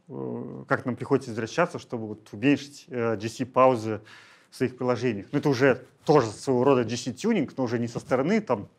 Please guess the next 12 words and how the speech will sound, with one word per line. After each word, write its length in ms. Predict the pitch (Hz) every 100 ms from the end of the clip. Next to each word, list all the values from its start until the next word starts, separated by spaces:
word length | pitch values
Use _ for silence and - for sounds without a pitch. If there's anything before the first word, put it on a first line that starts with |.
| _ - -
опций 320 | 131 - 123
G 180 | 107 123
V 140 | 120
M 160 | 107 101
или 100 | 107
выбора 460 | 110 110 107 104 - - - _ _ _ -
коллектора, 580 | 123 117 113 - 113
а 20 | 151
уже 160 | 127
со 120 | 127 -
стороны 260 | 123 123
приложения. 640 | 127 120 120 104 104 92